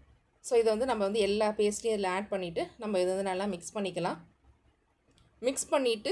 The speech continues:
கைவிடாம வந்து கிண்டிட்டே இருங்க. அடியெல்லாம் பிடிக்காது. எதுக்காகன்னா, நம்ம வந்து ஒரு மாதிரி ஒரு சைடு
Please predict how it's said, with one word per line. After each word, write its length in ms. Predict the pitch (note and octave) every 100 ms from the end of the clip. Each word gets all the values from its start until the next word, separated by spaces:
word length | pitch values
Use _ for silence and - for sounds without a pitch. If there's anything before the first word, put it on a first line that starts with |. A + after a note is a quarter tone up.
| A4+
கைவிடாம 580 | B3 A#3 A#3 G#3+ G#3 B3+ A3
வந்து 120 | A#3
கிண்டிட்டே 340 | G3+ G3+ G3 A3 G#3
இருங்க. 200 | F3 A3 E4+ - F#3
அடியெல்லாம் 420 | G3+ C4 C4 C4+
பிடிக்காது. 400 | G#3 G3 E3+ G#3 G#4 F#3
எதுக்காகன்னா, 540 | G#3+ D#4 D4 A#3+ G3 A4 - - - - A3+
நம்ம 140 | B3+ A#3+
வந்து 140 | B3 C4+
ஒரு 80 | A#3
மாதிரி 180 | A3 B3 A3
ஒரு 100 | A3
சைடு 200 | B3 A#3